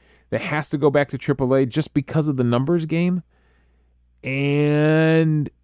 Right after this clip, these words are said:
yeah, I mean, Curry's been pitching well, too, in that long relief role where he's not,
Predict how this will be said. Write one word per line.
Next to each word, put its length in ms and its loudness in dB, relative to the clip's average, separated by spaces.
yeah, 380 0
I 60 -4
mean, 140 0
Curry's 360 2
been 100 2
pitching 320 0
well, 160 2
too, 540 2
in 320 2
that 280 0
long 380 4
relief 420 2
role 300 4
where 160 6
he's 160 0
not, 280 0